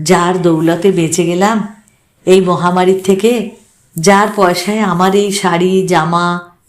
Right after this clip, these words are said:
চুড়ি, বালা, তাকে আমি ফেরাতে পারবো না কিছুতেই। যতনের গলা কৃতজ্ঞতায় নম্র, আচ্ছন্ন। ঘাটের থেকে দূরে বাঁধা হয়েছে নৌকো,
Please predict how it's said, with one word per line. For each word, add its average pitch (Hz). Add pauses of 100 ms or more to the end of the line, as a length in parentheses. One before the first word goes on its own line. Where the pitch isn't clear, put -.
(100)
চুড়ি, 180
বালা, 170
তাকে 175
আমি 190
ফেরাতে 160
পারবো 160
না 190
কিছুতেই। 165 (800)
যতনের 165
গলা 170 (440)
কৃতজ্ঞতায় 170
নম্র, 160 (180)
আচ্ছন্ন। 131 (1000)
ঘাটের 226
থেকে 311
দূরে 240
বাঁধা 214
হয়েছে 190
নৌকো, 135